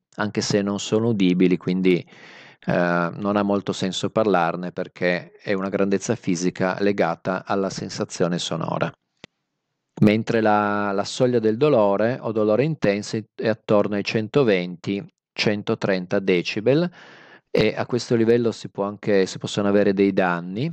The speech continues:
all'apparato uditivo, però possono anche creare, eh, danni e livelli di inte-, di intensità sonora minori intorno ai cento decibel, novanta decibel, se sono prolungati per molto tempo.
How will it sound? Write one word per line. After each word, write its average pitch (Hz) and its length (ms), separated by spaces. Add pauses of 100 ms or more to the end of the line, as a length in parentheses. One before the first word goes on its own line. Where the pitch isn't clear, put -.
(300)
all'apparato 92 600
uditivo, 92 540
però 107 340 (540)
possono 113 320
anche 120 260
creare, 95 800
eh, 98 300
danni 113 760 (160)
e - 80
livelli 117 360
di 117 100
inte-, 117 400
di 107 160
intensità 107 480
sonora 110 440
minori 104 460
intorno 98 560
ai 87 420
cento 101 380
decibel, 92 560
novanta 98 400
decibel, 101 560
se - 100
sono 104 440 (320)
prolungati 110 960
per 104 180
molto 82 320
tempo. - 460